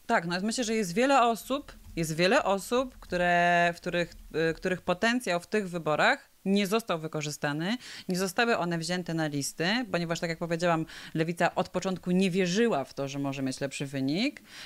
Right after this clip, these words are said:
więc nie zbudowano szerokiego frontu dookoła lewicowej myśli. Mamy to, co mamy. Oby tylko ta lekcja została w przyszłości odrobiona,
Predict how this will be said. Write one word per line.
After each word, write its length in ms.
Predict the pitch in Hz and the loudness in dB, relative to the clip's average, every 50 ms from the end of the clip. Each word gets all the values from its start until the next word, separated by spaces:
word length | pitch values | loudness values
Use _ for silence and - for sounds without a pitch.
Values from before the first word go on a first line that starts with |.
| - - | -6 -2
więc 460 | 160 190 196 202 202 - - - - - _ _ - 175 | 0 2 2 0 0 -4 -8 -16 -16 -20 _ _ -6 -2
nie 400 | 185 190 202 220 240 277 285 233 | 0 2 4 6 6 6 6 4
zbudowano 460 | 214 214 196 196 180 175 165 160 151 | 2 0 -2 0 0 0 0 0 -2
szerokiego 440 | 156 165 156 156 - 160 151 156 147 | -2 -2 -2 -2 -2 -4 -4 -4 -4
frontu 400 | 151 156 151 151 147 147 156 151 151 147 147 151 151 147 147 147 147 147 | -4 -2 -2 -2 -2 -2 -2 -2 -2 0 -2 -2 -2 -2 -2 -2 -4 -4
dookoła 680 | 151 156 156 156 143 151 147 - - 151 147 147 143 147 | -2 0 0 2 2 0 0 -2 -2 0 0 0 0 0
lewicowej 500 | 147 151 143 151 - - 143 139 143 139 | 0 -2 -4 -6 -6 -6 -4 -2 -2 -2
myśli. 420 | 139 143 139 - 214 233 262 285 277 - - - - - - - - - - - 220 214 - - - - - - - - - - - - - | -2 -2 -4 -4 -4 -4 -4 -4 -6 -10 -20 -20 -20 -20 -20 -20 -20 -20 -20 -20 -20 -20 -20 -20 -20 -20 -20 -20 -20 -20 -20 -20 -20 -8 -2
Mamy 340 | 175 190 220 247 269 285 277 | 2 6 6 6 6 6 4
to, 100 | - 254 | 0 -2
co 120 | - 247 240 | -2 0 2
mamy. 400 | 226 202 175 156 143 143 143 - - | 4 6 6 4 4 2 -2 0 2
Oby 220 | 190 226 214 226 | 0 2 2 0
tylko 600 | 214 - 220 233 233 - 233 220 220 220 220 226 - _ _ | -2 0 -2 -2 0 0 2 4 6 6 4 2 -2 _ _
ta 260 | - 208 208 208 214 | 0 4 6 6 6
lekcja 280 | 202 196 202 196 - 196 | 6 4 2 0 -2 -4
została 320 | 190 190 - 196 190 190 | -4 -2 0 2 2 2
w 20 | 190 | 2
przyszłości 480 | - 190 - - 185 180 - - 180 | 0 -4 -4 -2 -2 -2 0 0 0
odrobiona, 720 | - 165 165 165 156 160 170 175 185 185 185 185 185 185 | 0 2 2 0 0 2 2 2 4 4 4 4 4 2